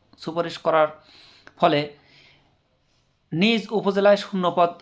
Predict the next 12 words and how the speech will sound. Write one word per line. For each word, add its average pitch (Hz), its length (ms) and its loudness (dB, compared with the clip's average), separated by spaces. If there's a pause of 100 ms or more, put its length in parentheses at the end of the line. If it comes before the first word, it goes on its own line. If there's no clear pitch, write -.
(220)
না 160 200 2
থাকায় 147 440 -2
অনেক 190 240 0
শিক্ষক 190 460 -4 (260)
বাধ্য 170 320 2
হয়ে 196 200 -2
মাদ্রাসায় 156 560 -4
ও 151 120 -8
কারিগরি 135 400 -4
প্রতিষ্ঠানে 139 440 -8
নিয়োগপ্রাপ্ত 117 440 -6
হয়েছেন। 101 360 -12